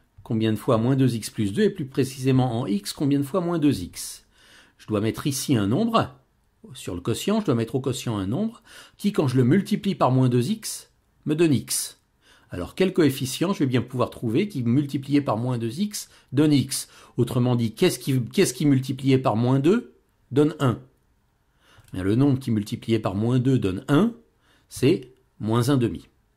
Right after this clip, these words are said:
Voilà, donc je mets moins un demi au quotient. Et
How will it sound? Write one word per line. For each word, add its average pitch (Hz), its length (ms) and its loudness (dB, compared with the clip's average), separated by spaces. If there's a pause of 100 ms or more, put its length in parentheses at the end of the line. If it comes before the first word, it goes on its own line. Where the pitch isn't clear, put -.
(420)
Voilà, 90 260 -4
donc 107 160 -2
je 104 100 -2
mets 82 120 -6
moins 135 300 0
un 139 80 4
demi 117 280 2
au 98 60 2
quotient. 131 480 -4 (1400)
Et - 320 2